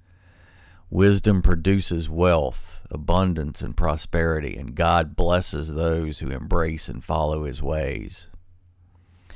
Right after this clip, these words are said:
The value of wisdom cannot be overemphasized. It is available,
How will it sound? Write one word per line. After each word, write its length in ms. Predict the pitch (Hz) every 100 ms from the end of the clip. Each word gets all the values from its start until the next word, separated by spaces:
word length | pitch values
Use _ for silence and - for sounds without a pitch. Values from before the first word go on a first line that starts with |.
| - - - -
The 80 | -
value 460 | 85 101 107 101 95
of 140 | 80
wisdom 580 | 90 98 98 - 82 76
cannot 420 | - 87 90 -
be 160 | 82 82
overemphasized. 1200 | 82 82 78 80 - - 73 71 50 50 73 -
It 120 | 73
is 160 | 85 78
available, 800 | 78 87 92 90 87 85 82